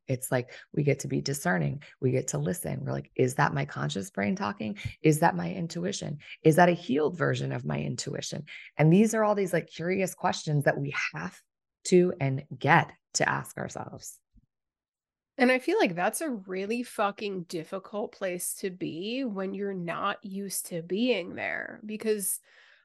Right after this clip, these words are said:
Speaker 2: I've done intuitive development. And, like, I remember when I was working with my coach, Natasha, she's been on previous seasons of the podcast.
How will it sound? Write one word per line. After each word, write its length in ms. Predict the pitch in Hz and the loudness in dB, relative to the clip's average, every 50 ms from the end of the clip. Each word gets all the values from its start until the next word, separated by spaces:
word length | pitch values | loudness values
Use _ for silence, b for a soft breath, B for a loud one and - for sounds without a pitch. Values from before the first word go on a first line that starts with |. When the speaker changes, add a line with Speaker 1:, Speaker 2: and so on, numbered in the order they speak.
| b b - | b b 4
Speaker 2:
I've 220 | 285 311 330 311 | 4 4 4 6
done 320 | - 285 262 254 240 233 226 | 8 8 8 10 8 6 4
intuitive 600 | - 240 240 226 - 277 262 254 240 233 190 - | 4 4 2 2 2 0 0 2 2 2 0 0
development. 580 | 196 180 208 220 254 254 - 220 214 208 190 - | -2 2 2 2 2 2 -2 -4 -4 -6 -6 -6
And, 140 | 208 208 | -6 -6
like, 160 | 208 202 185 - | -6 -4 -2 -2
I 60 | 202 | 0
remember 440 | 208 220 208 202 214 247 254 240 208 | 0 2 2 2 4 6 6 6 6
when 160 | 190 190 190 | 4 2 0
I 60 | 196 | -2
was 180 | 196 196 185 196 | -2 -4 -4 -6
working 320 | 180 190 190 - 220 214 | -6 -6 -4 -2 -2 -2
with 160 | 208 196 - | -2 -2 -2
my 120 | - 175 170 | -4 -4 -4
coach, 580 | - - 220 220 208 190 180 - - - - | -2 -2 0 2 2 0 0 -4 -6 -8 -6
Natasha, 640 | 202 196 190 180 - 208 233 302 302 - - 190 170 | -6 -4 -4 0 4 4 4 4 4 2 0 0 0
she's 320 | 170 - - 185 175 - - - - - | -2 -4 -8 -6 -6 -6 -6 -8 -10 -10
been 240 | 196 180 208 196 196 | -6 -2 0 0 0
on 160 | 196 196 190 | 0 -2 -4
previous 400 | - - 214 196 196 196 190 180 | 0 2 4 4 4 2 -2 -2
seasons 320 | - 208 190 190 190 180 | -4 -4 -4 -4 -6 -6
of 60 | 180 170 | -6 -6
the 60 | 170 | -2
podcast. 560 | - 214 220 220 - 214 180 170 170 - - | 0 0 0 0 0 -2 -2 -2 -2 -6 -10